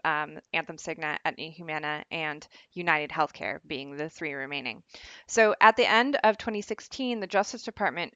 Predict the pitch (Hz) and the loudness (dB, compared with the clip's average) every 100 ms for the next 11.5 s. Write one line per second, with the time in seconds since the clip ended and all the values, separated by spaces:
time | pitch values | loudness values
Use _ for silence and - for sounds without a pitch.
0 | _ - 202 185 180 - 196 185 208 190 | _ -2 0 0 -2 -4 0 0 0 -6
1 | 180 175 - 156 147 139 131 - - - | -8 -8 -4 -4 -6 -8 -10 -8 -10 -10
2 | - - - _ 175 175 170 185 202 190 | -14 -20 -20 _ 0 0 2 0 0 -4
3 | - 180 165 147 - 202 180 170 156 - | -2 2 2 0 -2 4 8 8 6 2
4 | 165 156 151 160 175 170 160 - 156 160 | -2 -4 -4 -2 -2 0 0 -2 -8 -12
5 | - 165 165 139 131 151 - - 123 - | -6 -4 -2 -2 -2 -4 -10 -12 -12 -10
6 | 143 - - 131 151 _ - _ _ - | -12 -12 -16 -16 -16 _ -20 _ _ -2
7 | 180 175 - 185 190 247 233 196 180 202 | -2 -2 -2 -4 -2 -4 -2 -2 -4 0
8 | 175 147 165 180 180 165 160 151 143 143 | 2 4 4 2 -2 -6 -4 -4 -6 -8
9 | - 147 135 123 - 139 135 135 139 - | -8 -6 -4 -4 -8 -10 -10 -10 -12 -12
10 | 131 131 - - - 180 185 208 - 226 | -12 -12 -14 -20 -10 -4 2 2 2 -8
11 | 202 208 - 185 | -2 2 2 0